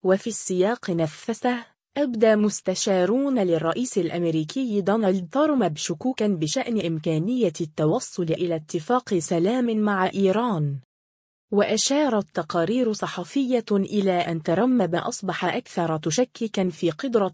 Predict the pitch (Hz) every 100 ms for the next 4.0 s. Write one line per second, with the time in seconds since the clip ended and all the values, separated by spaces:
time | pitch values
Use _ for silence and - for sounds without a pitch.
0 | - 165 175 180 196 180 170 165 233 -
1 | 202 185 160 160 160 151 190 226 240 170
2 | 175 175 156 160 - - 262 - 170 -
3 | 170 208 254 226 196 226 262 180 156 151